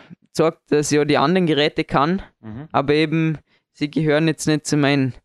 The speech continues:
Speaker 1: Lieblingsgeräten, aber trotzdem, ja, dafür ist in,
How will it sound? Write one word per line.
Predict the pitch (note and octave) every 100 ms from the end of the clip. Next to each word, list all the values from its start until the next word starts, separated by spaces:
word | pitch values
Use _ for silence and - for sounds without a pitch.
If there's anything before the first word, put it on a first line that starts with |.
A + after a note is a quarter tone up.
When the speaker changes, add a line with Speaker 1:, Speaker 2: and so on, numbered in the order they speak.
| _ _ _ _ _ _
Speaker 1:
Lieblingsgeräten, | D#3 F3+ F3 F3 - D3+ C#3+ D#3+ D#3
aber | D3 C#3+ -
trotzdem, | D3 D3+ - D3+ C#3+ C3+ - _ _ _ _
ja, | B2+ C#3 - _ _ _ _ _ _ _ _ _ _ _ -
dafür | C#3+ E3 E3
ist | D#3+ C#3+
in, | D3